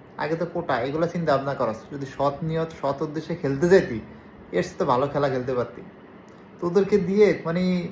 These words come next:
ক্রিকেটটা য-, মানে, কি করবি? তোরা চিন্তা ভাবনা করতেছিস যে ক্রিকেটটা যত নিচে নামানো যায়, মানে, ধ্বংস করে দেওয়া যায়। ফুটবলটা একসময় ধ্বংস ছিল, এখন আস্তে আস্তে উন্নতি হচ্ছে,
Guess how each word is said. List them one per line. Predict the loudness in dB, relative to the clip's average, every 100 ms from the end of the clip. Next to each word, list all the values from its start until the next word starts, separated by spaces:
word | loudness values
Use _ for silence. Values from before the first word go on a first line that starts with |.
| -12 -20 -20 -20 -6
ক্রিকেটটা | -2 4 2 4 2
য-, | 2 2 0
মানে, | -2 -2
কি | -2 0
করবি? | 0 2 0 -4
তোরা | 0 0
চিন্তা | 0 0 2
ভাবনা | 2 0
করতেছিস | 0 -2 -2 -4 0 0 2
যে | 2
ক্রিকেটটা | 0 0 4 4 4 2
যত | 2 0
নিচে | 2 2 2
নামানো | 2 0 0 -2
যায়, | -2 -2
মানে, | 0 0
ধ্বংস | 2 2 2 0
করে | 2 6
দেওয়া | 6 4
যায়। | 2 -4 -10 -18 -20 -20 -20 -20 -20 -20 -20 -20 -20 -14 -6
ফুটবলটা | -4 -2 0 0
একসময় | 0 -4 -4
ধ্বংস | -2 -4 -4 -6
ছিল, | -4
এখন | -4 -4
আস্তে | -6 -8 -10
আস্তে | -6
উন্নতি | -4 -2 -2
হচ্ছে, | -4 -6